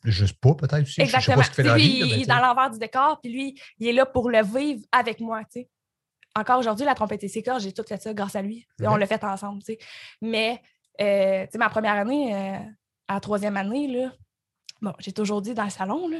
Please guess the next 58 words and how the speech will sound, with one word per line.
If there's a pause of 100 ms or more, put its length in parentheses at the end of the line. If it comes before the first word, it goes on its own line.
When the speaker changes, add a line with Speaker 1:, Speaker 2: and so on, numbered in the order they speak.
(100)
Speaker 2:
ma
première
année,
c'était
peut-être
dans
ma
chambre.
Speaker 1:
<laughs>
Speaker 2:
Mais
ma
demi-heure,
il
était
toujours
là
avec
moi
pour
m'aider. (220)
Speaker 1:
Ouais. (160)
Speaker 2:
C'est
Blanche. (220)
Moi,
comprendre
qu'une
Blanche,
c'était
deux
temps,
là,
c'était
compliqué
de
comprendre
qu'il
fallait
pas
que
je
réarticule
le
deuxième
Speaker 1:
Ouais.
Speaker 2:
temps,
tu
sais. (560)
Mais (320)
de
savoir
que
j'étais
encadrée
puis
que
j'étais
pas
seule,